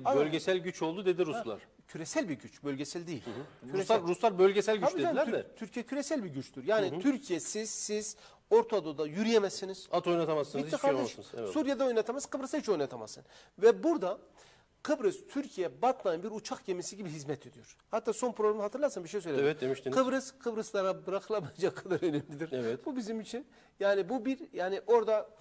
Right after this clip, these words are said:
Speaker 1: hatta bazı farklı sesler biliyorsun çıkabiliyor filan. Şu Tatar, işte meclise gelmeyenler oldu biliyorsun.
Speaker 2: Hı hı,
Speaker 1: Onu da
Speaker 2: hı hı.
Speaker 1: söyledi Ersin Tatar. Şimdi bu kusura bakmasınlar, bu Türkiye'nin beka sorunu.
Speaker 2: Kesinlikle.
Speaker 1: Tamam mı?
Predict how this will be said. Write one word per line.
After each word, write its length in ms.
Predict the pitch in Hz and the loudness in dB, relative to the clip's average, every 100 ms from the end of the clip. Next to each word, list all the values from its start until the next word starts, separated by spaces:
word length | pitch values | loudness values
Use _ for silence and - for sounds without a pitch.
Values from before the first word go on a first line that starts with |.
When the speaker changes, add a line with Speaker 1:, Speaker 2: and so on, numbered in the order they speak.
| - _ | -20 _
Speaker 1:
hatta 220 | 190 185 | -10 2
bazı 200 | 214 202 | 2 2
farklı 300 | - 196 214 | 2 4 4
sesler 560 | - 202 - 202 175 151 | -2 -2 0 -2 -4 -4
biliyorsun 360 | 190 - 135 - - | -4 -4 -12 -14 -16
çıkabiliyor 420 | - 147 139 147 | -2 -2 -2 -8
filan. 280 | 220 359 330 170 | -6 -8 -8 -18
Şu 140 | - - - - | -18 -16 -16 -8
Tatar, 320 | - 151 151 | -6 -2 -4
işte 260 | 139 - 143 | -4 -14 -8
meclise 340 | 139 139 156 | -6 -6 -6
gelmeyenler 400 | 139 139 135 139 | -4 -2 -2 -4
oldu 220 | 131 127 | -4 -6
biliyorsun. 280 | 123 123 - | -10 -12 -6
Speaker 2:
Hı 40 | 131 | -4
hı, 40 | |
Speaker 1:
Onu 80 | 113 | -4
da 60 | |
Speaker 2:
hı 40 | 127 | -4
hı. 40 | |
Speaker 1:
söyledi 260 | 120 113 147 | -6 -6 -6
Ersin 220 | 120 - | -10 -12
Tatar. 320 | 135 165 370 - - - _ | -16 -16 -16 -18 -20 -20 _
Şimdi 280 | - 233 196 | -12 -6 -4
bu 140 | 214 208 | -6 -12
kusura 300 | - 160 165 | -8 -2 -2
bakmasınlar, 560 | 180 147 - 214 359 349 - _ | -2 -6 -6 -6 -6 -8 -20 _
bu 280 | 160 208 254 - - | -6 -6 -6 -14 -12
Türkiye'nin 560 | 214 170 - 165 208 127 | -12 -12 -8 -6 -6 -10
beka 340 | 120 - - 139 | -12 -10 -8 -8
sorunu. 320 | - 120 - _ | -10 -20 -20 _
Speaker 2:
Kesinlikle. 560 | - 117 - 113 101 87 | -8 -6 -4 -6 -8 -10
Speaker 1:
Tamam 220 | 233 | -6
mı? 60 | 359 | -8